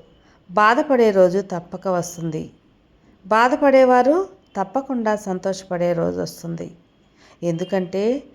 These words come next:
నిజం, నిజానికి నిలకడ ఎక్కువ కాబట్టి. భగవంతుడు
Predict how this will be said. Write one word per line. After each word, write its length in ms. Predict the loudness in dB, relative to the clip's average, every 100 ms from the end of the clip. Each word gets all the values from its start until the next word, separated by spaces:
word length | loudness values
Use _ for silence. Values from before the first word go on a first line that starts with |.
| _ _ -8
నిజం, 440 | 0 0 4 2 2 -4 -6 _ -8 -4
నిజానికి 580 | 2 2 0 -2 -2 -2 -2 -6 -6
నిలకడ 300 | -4 -4 -4 -4
ఎక్కువ 180 | -4 -6 -6
కాబట్టి. 420 | -6 -8 -10 -16 -16 _ _ _ _ _ _ _ _ _ 0
భగవంతుడు 680 | 2 4 4 4 2 4 6